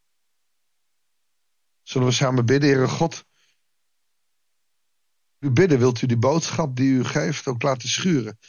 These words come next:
Want dan komt die aan, dan denken we erover na.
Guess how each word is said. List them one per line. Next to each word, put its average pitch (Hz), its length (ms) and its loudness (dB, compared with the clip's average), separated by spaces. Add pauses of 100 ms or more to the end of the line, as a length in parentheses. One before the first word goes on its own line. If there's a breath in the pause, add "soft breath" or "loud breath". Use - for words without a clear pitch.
(160 soft breath)
Want 127 160 -2
dan 160 180 0
komt 156 260 0
die 170 160 0
aan, 170 140 -2
dan 127 180 -2
denken 147 300 -2
we 160 140 0
erover 151 300 0
na. 156 300 0